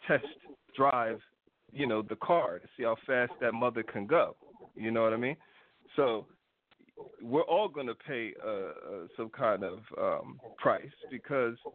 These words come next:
we're all connected. Uh, that's obviously a whole nother show. I won't get deep into that, but we're all connected, and what, what each of us does all, is al-, always gonna affect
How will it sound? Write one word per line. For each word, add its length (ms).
we're 160
all 300
connected. 520
Uh, 260
that's 160
obviously 460
a 40
whole 160
nother 340
show. 100
I 40
won't 200
get 180
deep 220
into 240
that, 260
but 160
we're 140
all 180
connected, 600
and 200
what, 240
what 220
each 200
of 140
us 120
does 340
all, 360
is 140
al-, 200
always 320
gonna 260
affect 360